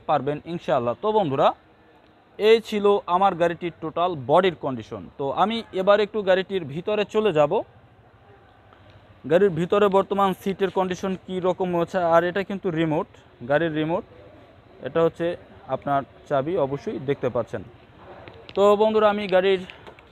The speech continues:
ভিতরে চলে আসলাম। এখানে প্রথমে যেটা দেখতে পাচ্ছেন সেটা হচ্ছে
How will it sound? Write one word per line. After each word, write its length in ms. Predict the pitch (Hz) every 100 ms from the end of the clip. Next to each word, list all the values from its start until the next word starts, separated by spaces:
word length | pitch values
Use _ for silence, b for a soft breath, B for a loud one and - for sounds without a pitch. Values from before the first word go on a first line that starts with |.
| - 120
ভিতরে 340 | 139 175 196 190
চলে 240 | 190 180
আসলাম। 340 | 143 180 196 - - - - - - _ _ -
এখানে 340 | 147 196 202
প্রথমে 460 | 190 202 220 214 214
যেটা 240 | 208 208
দেখতে 240 | 185 196 202
পাচ্ছেন 300 | 175 196 208
সেটা 260 | 214 208
হচ্ছে 360 | 208 - 220